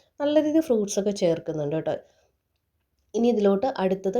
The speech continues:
കസ്കസ് ആണ് വീണ്ടും ചേർത്ത് കൊടുക്കുന്നത്, കുറച്ചുകൂടി ചേർക്കുകയാണ്. പിന്നെ ഇനി അ-, അടുത്തതെന്ന് വെച്ചാൽ ഇതിലോട്ട് നമുക്ക് ചേർക്കുന്ന വെള്ളമാണ് കേട്ടോ. അപ്പോൾ ആദ്യം ഐസ് ക്യൂബ്സ് ഇട്ടിട്ടുണ്ട്, ഇനിയിപ്പോൾ വെള്ളം ചേർത്ത് കൊടുക്കും കേട്ടോ.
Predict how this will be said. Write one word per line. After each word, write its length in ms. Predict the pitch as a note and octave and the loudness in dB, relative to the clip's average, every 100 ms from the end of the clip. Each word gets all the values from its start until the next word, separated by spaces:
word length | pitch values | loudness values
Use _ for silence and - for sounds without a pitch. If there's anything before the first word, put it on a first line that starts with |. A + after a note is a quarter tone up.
| B3+ | -2
കസ്കസ് 480 | F#3+ - - F#3+ G3 | -6 -8 -4 -2 0
ആണ് 160 | F3+ F3 | 0 0
വീണ്ടും 340 | E3+ D3+ F#3 | -2 0 0
ചേർത്ത് 320 | F#3 F3+ D#3 | 0 -4 -2
കൊടുക്കുന്നത്, 340 | E3 D#3 F3 A3+ | -4 -4 -4 0
കുറച്ചുകൂടി 460 | C#4 C4+ - G#3 | 0 0 -4 -4
ചേർക്കുകയാണ്. 540 | G3 F3 D3+ - E3+ E4 - - - - | -2 -2 -2 -4 -4 -4 -8 -20 -20 -4
പിന്നെ 280 | D#4 D#4 D4+ | -2 2 4
ഇനി 180 | B3 C4 | 4 2
അ-, 220 | - G3+ - | 0 -4 -2
അടുത്തതെന്ന് 560 | G3+ G#3 A#3 G#3+ G3+ | -4 -4 -4 -2 0
വെച്ചാൽ 400 | G3+ G3+ G#3+ G#3 | 0 -2 -4 -2
ഇതിലോട്ട് 400 | A3 G3 G#3 G3+ | -2 0 -2 0
നമുക്ക് 380 | A3+ F#3+ F3+ B3 C4 | 0 0 2 2 2
ചേർക്കുന്ന 580 | - F#3 F3+ F3+ G3+ G3+ | 2 0 0 0 -2 0
വെള്ളമാണ് 460 | G3 E3+ F3+ F3+ D#3+ | 0 0 0 0 -2
കേട്ടോ. 160 | E3 | -2
അപ്പോൾ 160 | D#3+ F3+ | -4 -4
ആദ്യം 300 | D#3+ D#3 G3+ | -6 -2 0
ഐസ് 200 | E3+ E3 | 0 -4
ക്യൂബ്സ് 320 | - F3 E3+ | -6 -8 -2
ഇട്ടിട്ടുണ്ട്, 480 | F#3 D#3+ D3+ D#3 G#3 D#4 - - - _ | -4 -4 -8 -6 -4 -6 -10 -20 -20 _
ഇനിയിപ്പോൾ 320 | G3+ G3+ G#3 | -2 0 0
വെള്ളം 400 | F#3+ F3 F#3 A3 | 2 2 2 0
ചേർത്ത് 380 | - F3 D#3+ - | -2 -6 -6 -8
കൊടുക്കും 380 | D3 C3 B2+ E3+ | -8 -8 -8 -6
കേട്ടോ. 220 | F3 C#3+ | -4 -4